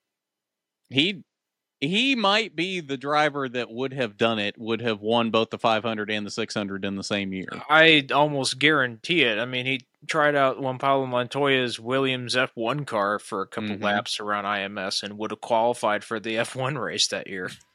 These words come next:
Speaker 1: Nice.
Speaker 2: <laughs> So
Speaker 1: Well, would have qualified and could have won are two different things. I'd
Speaker 2: No,
Speaker 1: like
Speaker 2: I
Speaker 1: to
Speaker 2: know,
Speaker 1: know
Speaker 2: but hopping in a single seat F one car and taking it for three
Speaker 1: Yeah.
Speaker 2: laps around I M S and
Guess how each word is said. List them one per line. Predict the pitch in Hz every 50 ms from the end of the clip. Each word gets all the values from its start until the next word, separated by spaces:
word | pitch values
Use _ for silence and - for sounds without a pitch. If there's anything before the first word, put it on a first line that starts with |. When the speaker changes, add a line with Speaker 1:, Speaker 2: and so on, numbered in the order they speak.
| _ _ _ _ _ _ -
Speaker 1:
Nice. | 117 113 104 101 98 98 - - 277
Speaker 2:
<laughs> | 247 - - - - - - - - - - - - - - _ _ _ _ _ _ _ _ _ _ _ _ _ _ _ _ _ _ _ -
So | - - -
Speaker 1:
Well, | 120 123 127 131 131 139 - _ _ _ _ _ _ _ _ _ _ _ _ _
would | 127 131 160 185 190
have | 175 143 -
qualified | - 175 175 175 170 160 156 143 165 165 156 143 131
and | 131 131 -
could | 156 151 135
have | 123 113 113
won | 120 131 139 131 123
are | 123 117
two | - - 131
different | 123 123 117 - 113 92 - - -
things. | 123 113 104 95 90 92 95 104 - - - _ _ - - _ _
I'd | - 135 -
Speaker 2:
No, | - 180
Speaker 1:
like | 180 190 202
Speaker 2:
I |
Speaker 1:
to | 190 156
Speaker 2:
know, | 135 131 135
Speaker 1:
know | 139
Speaker 2:
but | 135 143 - -
hopping | 165 175 180 - 175 165
in | 165 160
a | 139 123
single | - - 170 165 147 123
seat | 113 - - 170 165 139 - -
F | 117 139 139 - -
one | 120 127 147 156 135
car | - 110 98 98 104 104
and | 101 98 101 95 - _
taking | - 123 117 - 120
it | 113 - -
for | - 107
three | - - - 123 123 120 117
Speaker 1:
Yeah. | 107
Speaker 2:
laps | 98 110 117 - - -
around | 113 110 107 104 107
I | 110 110 104
M | 104 107
S | 107 107 113 110 - -
and | 98 98 101 101 90